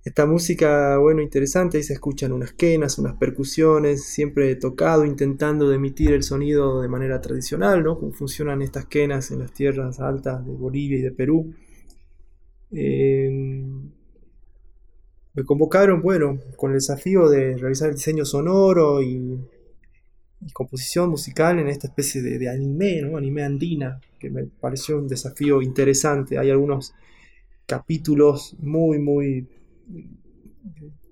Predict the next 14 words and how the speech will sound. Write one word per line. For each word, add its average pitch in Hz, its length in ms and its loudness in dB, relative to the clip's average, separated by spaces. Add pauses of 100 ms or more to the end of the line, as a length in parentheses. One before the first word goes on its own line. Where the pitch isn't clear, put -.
(840)
novedosos 143 540 4
para 135 220 0
mí 143 220 0
en 131 200 0
el 123 60 -10
sentido 135 360 -2
del 131 100 2
abordaje 131 640 -2
de 123 100 -10
la 123 80 -6
imagen 135 440 -4
y - 20 -4
del 131 160 -6
sonido. 131 440 -4